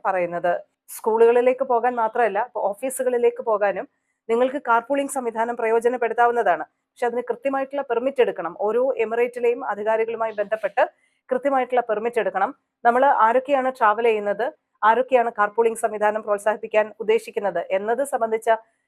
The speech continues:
കൃത്യമായിട്ടുള്ള വിവരം അധികൃതർക്ക് നൽകണം. നമ്മുടെ ടെലിഫോൺ നമ്പറുകൾ അടക്കമുള്ള സംവിധാനങ്ങളൊക്കെ അധികൃതർക്ക് നൽകിയാവണം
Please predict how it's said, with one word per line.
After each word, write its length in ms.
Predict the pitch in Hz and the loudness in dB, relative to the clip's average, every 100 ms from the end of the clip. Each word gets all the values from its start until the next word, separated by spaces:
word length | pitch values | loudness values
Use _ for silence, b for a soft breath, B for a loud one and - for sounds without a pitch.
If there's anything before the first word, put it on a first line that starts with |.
| _ - | _ -4
കൃത്യമായിട്ടുള്ള 540 | 240 269 269 269 269 233 | -2 2 2 2 2 0
വിവരം 280 | 233 262 269 - | 4 4 4 0
അധികൃതർക്ക് 480 | 208 208 220 226 220 202 | -2 -2 -2 -2 -2 -2
നൽകണം. 300 | 185 196 320 _ _ - | -2 -4 -4 _ _ -4
നമ്മുടെ 220 | 214 214 214 - | 0 -2 -4 0
ടെലിഫോൺ 320 | 220 226 240 208 | 0 2 0 0
നമ്പറുകൾ 380 | 214 233 226 220 | 0 0 2 2
അടക്കമുള്ള 360 | 208 202 208 202 202 | 2 -2 -2 -2 -2
സംവിധാനങ്ങളൊക്കെ 720 | 196 196 202 208 196 185 262 - _ - 214 | -2 2 2 2 0 2 0 -2 _ -2 0
അധികൃതർക്ക് 520 | 214 240 240 240 233 220 | 2 2 2 0 0 0
നൽകിയാവണം 500 | 220 254 233 233 | 0 2 2 2